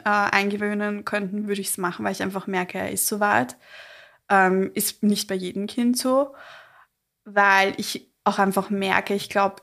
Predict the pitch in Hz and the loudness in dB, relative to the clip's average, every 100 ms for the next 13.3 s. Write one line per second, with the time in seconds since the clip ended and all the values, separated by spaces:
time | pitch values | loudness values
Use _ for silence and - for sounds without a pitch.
0 | - 202 196 - 196 196 220 208 180 - | -10 -8 -8 -10 -10 -8 -8 -8 -8 -8
1 | 180 - 190 - 185 185 196 190 196 202 | -8 -8 -10 -8 -4 -2 0 0 0 2
2 | 196 202 - 196 214 220 190 - 190 196 | 4 2 2 0 2 0 0 0 -2 -2
3 | 208 196 196 202 214 - - - - 196 | -4 -2 0 -2 -4 -8 -6 -2 0 0
4 | 202 - 208 202 190 190 190 190 202 196 | -2 -2 -2 0 -2 -2 -2 -2 -4 -6
5 | - - 180 - 214 - 185 185 190 - | -6 -6 -6 -6 -2 0 2 2 0 -4
6 | - - - _ _ _ _ 202 196 196 | -18 -20 -20 _ _ _ _ 4 4 4
7 | 196 196 - _ _ _ _ _ _ _ | 2 -2 -6 _ _ _ _ _ _ _
8 | _ - 190 - 240 233 233 - 247 - | _ -8 -8 -4 -4 -2 -2 -2 0 2
9 | - 247 247 233 226 220 - - 220 214 | 4 4 2 4 4 2 0 -2 0 0
10 | 214 247 247 262 190 202 202 - 214 202 | 2 2 2 2 2 2 0 -2 -2 -4
11 | - 220 202 202 196 196 196 202 208 214 | -4 -2 0 2 4 4 2 -2 0 2
12 | 202 - 202 202 - 202 202 - 196 190 | 2 2 2 2 2 0 -2 -2 -2 0
13 | 190 190 196 | 0 -2 -6